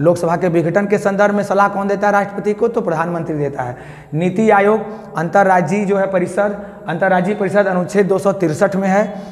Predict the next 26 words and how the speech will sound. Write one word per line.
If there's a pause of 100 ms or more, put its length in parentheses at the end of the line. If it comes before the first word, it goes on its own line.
(120)
तो
नीति
आयोग, (280)
अंतर्राज्यीय
परिषद (220)
और
राष्ट्रीय
एकता
परिषद
की
अध्यक्षता
कौन
करता
है?
तो
जो
है
प्रधानमंत्री
करता
है।
ये
सवाल
कई
बार
आते
हैं।